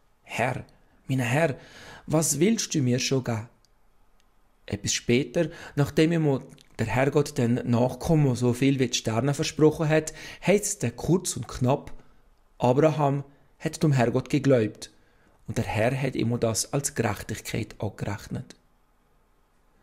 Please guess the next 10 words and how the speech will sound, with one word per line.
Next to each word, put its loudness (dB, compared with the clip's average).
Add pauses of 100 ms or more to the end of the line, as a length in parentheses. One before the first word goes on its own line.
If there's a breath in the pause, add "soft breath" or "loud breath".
(920 soft breath)
Gegen 0
alle 6
Vernunft -4 (140)
kann 0 (120)
der -6
Abraham 0
das 2
glauben, 4 (240 loud breath)
was -2
erst 0